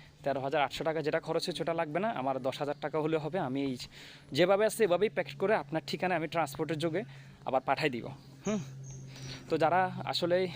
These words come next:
আমারে বিশ্বাস করেন বা আমাকে অনেক দিন ধরে ফলো করছেন বা যাদের এই বেল্ডিং কারটা প্রয়োজন, অন্তত তারা একটু আমার সাথে যোগাযোগ করবেন বা ওই নাম্বারটা সেভ করলে WhatsApp আসবে, WhatsApp মেসেজ, আপনারা মেসেজ দিবেন। ঠিক আছে? তাহলে আপনাদের সাথে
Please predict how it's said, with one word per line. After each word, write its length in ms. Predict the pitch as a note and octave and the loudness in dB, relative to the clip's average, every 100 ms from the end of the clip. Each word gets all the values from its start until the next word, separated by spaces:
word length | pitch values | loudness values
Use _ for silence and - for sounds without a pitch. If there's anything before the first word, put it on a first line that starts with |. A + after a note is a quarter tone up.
| - | -8
আমারে 300 | - B2+ D#3 | -6 -2 0
বিশ্বাস 300 | D#3+ - F3 | 0 0 -2
করেন 240 | - D3 F#3 - - - | 0 -2 -2 -6 -10 -2
বা 80 | D3 C3 | 0 2
আমাকে 240 | C#3+ C#3+ | 0 0
অনেক 180 | D3+ D3+ | 0 0
দিন 120 | E3 | 0
ধরে 120 | E3 | 0
ফলো 260 | - C#3+ D3 | 0 -2 -2
করছেন 280 | D#3+ - C#3+ | -2 -2 0
বা 100 | C#3+ | 2
যাদের 320 | C#3+ D#3 G3+ | 4 4 2
এই 200 | F3+ E3+ | 2 2
বেল্ডিং 460 | C#3 B2+ D3+ D3 | -2 0 0 0
কারটা 200 | D#3 E3+ | -2 -2
প্রয়োজন, 420 | E3 F3+ F#3+ D#3+ A#2 - - - - - - | 0 4 4 4 -2 -8 -10 -10 -12 -8 -4
অন্তত 260 | E3 F3 G#3 | -2 0 0
তারা 220 | D#3+ C#3 | 0 0
একটু 160 | B2 | 0
আমার 120 | B2+ B2 | -2 -2
সাথে 180 | C3 | -2
যোগাযোগ 340 | B2+ C#3+ D3 C3+ | 0 0 0 -2
করবেন 340 | C3+ B2+ A3+ A3+ - - - | -2 0 -2 -4 -10 -12 0
বা 300 | C3+ C3+ C3+ | 4 4 2
ওই 100 | - | -2
নাম্বারটা 360 | D3+ C#3 C#3+ D3+ | 0 0 -2 -4
সেভ 200 | - D#3+ E3 | -2 -2 0
করলে 140 | D#3+ | 0
WhatsApp 440 | C#3+ C3+ - D#3 | 2 0 -2 -2
আসবে, 160 | D#3 E3 | -2 -4
WhatsApp 340 | D3+ C#3 - | -4 -4 -4
মেসেজ, 400 | B2+ B2 A2 C#3+ | -2 -2 -2 -2
আপনারা 340 | A#2+ A2 B2 D3+ - - - | -4 -2 -2 -2 -6 -14 -6
মেসেজ 300 | C#3 - D3 | -4 -2 -2
দিবেন। 240 | C3 A#2 - - - - - - | -4 -6 -10 -16 -20 -20 -18 -6
ঠিক 140 | F3+ | -2
আছে? 200 | G#3 C#3+ - - - - - - - | -2 -4 -12 -16 -20 -20 -20 -20 -6
তাহলে 260 | C#3+ C3+ D3 D3+ - - - - | -2 0 2 0 -4 -10 -8 -6
আপনাদের 280 | - C#3 C#3 | -2 -2 0
সাথে 360 | D3 D3+ D3+ | -2 0 -2